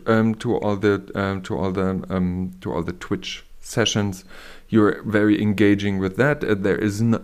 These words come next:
it's just you on the screen. It's not that, that you have that Zoom window where everybody is present. So what, what do you think can, I, I call them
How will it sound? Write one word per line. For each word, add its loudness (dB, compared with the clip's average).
it's 2
just 0
you 2
on 0
the 0
screen. -2
It's -6
not 0
that, -2
that -2
you -2
have -4
that 2
Zoom 0
window 6
where -2
everybody 0
is -6
present. 0
So 4
what, -2
what 4
do 8
you 2
think -6
can, 0
I, -4
I 0
call 0
them -2